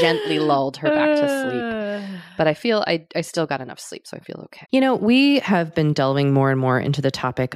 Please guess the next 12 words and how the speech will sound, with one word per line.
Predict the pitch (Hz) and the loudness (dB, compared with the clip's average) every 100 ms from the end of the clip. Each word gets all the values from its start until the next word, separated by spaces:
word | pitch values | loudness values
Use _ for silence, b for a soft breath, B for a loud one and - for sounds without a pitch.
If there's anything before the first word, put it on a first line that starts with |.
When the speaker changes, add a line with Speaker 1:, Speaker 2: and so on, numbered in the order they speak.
| - | -2
Speaker 1:
of | 131 123 117 - - _ _ 135 | 0 2 0 -6 -20 _ _ -4
our | 127 | -4
skin | - - - 139 | -4 -8 -2 2
as | 139 - | 2 0
we | 135 | -4
get | 123 - | -4 0
older | 117 127 156 185 214 _ _ B B B B B B | 2 2 2 0 -2 _ _ B B B B B B
and | 202 | 0
how | 175 - 214 240 247 240 - - | 0 0 2 2 2 0 -4 -2
we | 165 185 | 0 0
treat | - - 143 | -2 -2 -2
it | 147 - | -2 -6